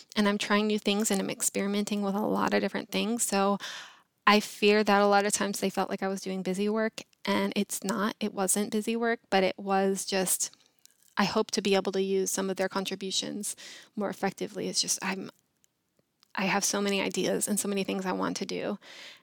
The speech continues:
and I need to start getting paid. So I'm doing those things first because I need to have a sustainable business model. And then we'll circle back to some of the more ideological other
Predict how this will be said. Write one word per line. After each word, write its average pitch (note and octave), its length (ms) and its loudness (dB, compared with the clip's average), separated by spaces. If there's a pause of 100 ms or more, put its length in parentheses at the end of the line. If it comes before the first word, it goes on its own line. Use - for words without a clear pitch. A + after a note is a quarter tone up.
(340)
and G#3+ 160 6
I G#3 80 2
need G3+ 240 -2
to G3+ 380 -2
start F#3+ 240 2
getting F3+ 200 0
paid. A3 440 4
So G#3+ 140 4
I'm G3+ 120 2
doing G3 300 -4
those F#3+ 240 0
things F#3+ 260 -2
first - 540 2
because - 280 -4
I F#3+ 60 0
need F#3+ 240 0
to - 120 -8
have F#3+ 180 -4
a G#3 60 -2
sustainable F#3+ 540 -4
business F3+ 380 -6
model. G3+ 360 -2 (1300)
And C#4+ 180 10
then E4 240 10
we'll C#4 80 2
circle A3 260 4
back G3+ 220 4
to G#3 100 0
some - 160 -2
of - 80 -10
the - 80 -10
more - 300 -6 (1500)
ideological G3 800 2 (880)
other G3+ 340 0